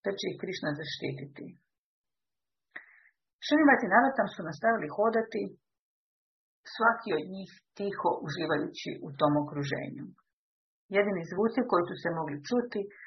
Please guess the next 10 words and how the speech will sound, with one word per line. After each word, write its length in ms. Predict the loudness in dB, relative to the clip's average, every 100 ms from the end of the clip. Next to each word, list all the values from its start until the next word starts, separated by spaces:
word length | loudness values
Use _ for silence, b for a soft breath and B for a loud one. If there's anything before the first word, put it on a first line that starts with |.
| B B B -6
bili 200 | -2 -2 0
su 140 | 2 2 0 -10 _ _ _ _ _ _ _ _ _ _ _ -16 -14 -14 -16 _ 0 8
vapaji 460 | 8 10 4 2 -2 -6 _ -20 -16 6
paunova, 480 | 8 8 6 0 -2
e, 60 | -4 -12 _ _ B B B B B _ -10 -4 -2 -2 0
cvrkutanje 680 | 2 2 2 2 2 2 2 0 -6 _ _ _ 6
papa-, 400 | 6 6 2 0 -4 2
papagaja 640 | 4 4 8 10 10 8 4 -6 -16 _ _ b b b _ _ _ _
i 160 | -4 0 0 -2 -6 -12 _ -10 -6 2
glasanje 640 | 8 8 6 -2 -4 -2